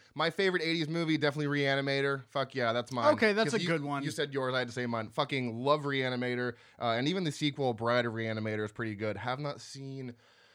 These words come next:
Speaker 1: Beyond Reanimator. I think there's a third one, but, uh, both of those are really good. And it's actually funny 'cause that's gonna come back up a little bit later in the episode. Somewhere down here, I wrote something about that. Um,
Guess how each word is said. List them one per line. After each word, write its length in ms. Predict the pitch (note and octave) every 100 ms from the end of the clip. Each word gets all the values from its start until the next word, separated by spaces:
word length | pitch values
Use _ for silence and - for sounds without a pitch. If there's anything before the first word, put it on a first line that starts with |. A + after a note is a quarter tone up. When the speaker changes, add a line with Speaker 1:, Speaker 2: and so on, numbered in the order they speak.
| _ _ _ -
Speaker 1:
Beyond 680 | G#2+ F#2 F2+ F2+ A#2 G#3+ A#3
Reanimator. 560 | B3+ B3+ B3 B3 B3
I 40 | F3
think 140 | G3
there's 120 | D3
a 60 | A#2+
third 320 | A#2+ A#2+ A2
one, 160 | G#2+ G#2+
but, 180 | A#2 A2+
uh, 120 | A2+
both 240 | A2+ D3 C3
of 40 |
those 180 | B2+ A2+
are 80 | G#2+
really 200 | G#2 G2
good. 260 | G#2 G2+ -
And 160 | A#2
it's 120 | A2+ A#2+
actually 220 | A#2 A#2+
funny 320 | F3 E3+ D#3
'cause 200 | D3 B2
that's 260 | A2+ E3 -
gonna 160 | D#3
come 260 | C3 D3+ C3
back 280 | B2 A#2 C#3
up 260 | C3+ B2
a 40 | C#3+
little 200 | C3+ C3
bit 140 | A#2+
later 400 | A2+ A2 G#2+ G#2 - _ _ -
in 120 | C3+
the 120 | A#2
episode. 500 | A2 G#2+ - G2 F#2+
Somewhere 360 | - A2+ G#2 F#2+
down 240 | F#2+ F#2
here, 200 | G2 F2+
I 40 |
wrote 220 | F2 F2 -
something 340 | F#2 D2+ D#2+
about 300 | D2+ D#2+ D#2
that. 180 | D#2+ D2 _ - _ _
Um, 580 | C3 C#3 C#3 C#3 C3